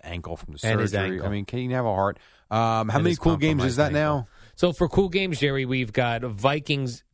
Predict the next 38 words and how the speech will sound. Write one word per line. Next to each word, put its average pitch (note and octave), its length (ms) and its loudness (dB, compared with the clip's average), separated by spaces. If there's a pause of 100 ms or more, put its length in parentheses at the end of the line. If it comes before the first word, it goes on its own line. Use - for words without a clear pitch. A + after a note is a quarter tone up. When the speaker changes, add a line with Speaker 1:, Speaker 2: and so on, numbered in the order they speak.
(120)
Speaker 2:
I'm A2 200 -2
sorry, F#2 240 -4
we've G#2+ 180 -4
got, A2 320 0
you've C3 320 -4
got, C3 160 0
you've C3 220 -2
added A2 260 0
Vikings, A2 480 -2
Cowboys, G2 500 0
Speaker 1:
Yes. F#2+ 180 0
Speaker 2:
but A2 80 0
we've A2+ 160 -4
got A2+ 260 0 (180)
Bucks, C#3 400 0
Saints, A2 540 -4
Speaker 1:
And G#2 180 0
Chargers. G#2+ 840 0
Speaker 2:
Chargers, A#2 680 0 (100)
Patriots. G2+ 640 -4
Speaker 1:
So A#2+ 100 2
I C#3+ 180 6
Speaker 2:
Oh. - 40 4
Speaker 1:
have C#3+ 120 -2
three, C3 280 2
you A#2 140 2
have G2 120 -4
two. D2+ 380 -4
Speaker 2:
What E3+ 160 -2
about A3+ 220 0
the G#3+ 60 0
Monday A3+ 360 0
Nighter, B3+ 320 -2
Jerry? D#3 540 0
Your G#3 480 0
New F3 100 -2
York F#3 320 -2
Giants D#3+ 680 -4